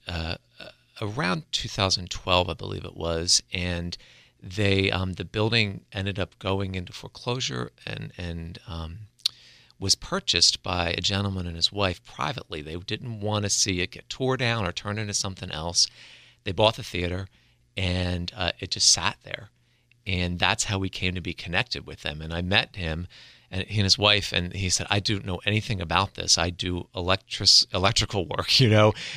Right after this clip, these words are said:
but we need somebody who does." And it, it was just something really special about the people, about the building. You could almost feel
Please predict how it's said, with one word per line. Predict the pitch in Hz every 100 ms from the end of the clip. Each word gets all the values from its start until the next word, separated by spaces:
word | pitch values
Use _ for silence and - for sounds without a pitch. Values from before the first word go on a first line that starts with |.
| -
but | 117 98 - - -
we | 113
need | 120 127
somebody | - 110 104 101
who | 95
does." | 80 92 80 - - - - -
And | 107 104 - _ _ -
it, | 117
it | - 120
was | 113 -
just | 139 -
something | 156 - 104
really | 87 98 131
special | 120 - 117 -
about | 78 85
the | -
people, | - - 131 - 135 -
about | 82 82
the | -
building. | 78 95 104 113 117 110 - - _
You | 110 117
could | - 131
almost | 131 135 127 110 -
feel | - 98 87 85